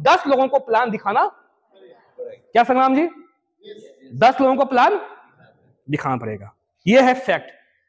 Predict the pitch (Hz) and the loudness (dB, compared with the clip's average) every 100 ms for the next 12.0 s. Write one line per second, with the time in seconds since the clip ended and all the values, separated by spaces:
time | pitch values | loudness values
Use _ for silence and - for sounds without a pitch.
0 | _ _ - 196 202 302 294 339 247 285 | _ _ 0 2 2 2 2 2 2 0
1 | 294 302 294 311 254 269 294 233 233 320 | -2 -2 0 0 2 2 4 2 2 2
2 | 381 269 269 240 - - 247 277 302 - | 4 4 2 0 -6 -4 -2 0 -2 -4
3 | 285 - - - 359 370 269 - 294 254 | -4 -6 -10 -2 -2 0 -2 -2 -2 0
4 | 240 254 247 202 214 330 262 285 262 - | -2 0 0 2 4 4 4 2 0 -4
5 | 220 208 - 160 214 214 151 330 359 311 | -2 -2 -2 2 4 4 4 2 2 2
6 | 262 - 226 202 302 - - 214 220 180 | -2 -2 -2 0 0 -2 -10 -4 -2 -2
7 | 175 165 - 135 - _ _ _ _ _ | -2 -4 -4 -8 -8 _ _ _ _ _
8 | _ _ _ _ _ _ _ 233 269 226 | _ _ _ _ _ _ _ 4 6 4
9 | 277 220 214 214 220 214 190 156 180 208 | 0 2 0 0 -2 -2 -2 0 0 0
10 | 262 277 240 233 269 320 - - 226 294 | 0 0 0 2 0 -2 -6 -6 -4 0
11 | 202 170 196 208 185 139 123 113 107 _ | 0 0 -2 -2 -2 -2 -6 -12 -16 _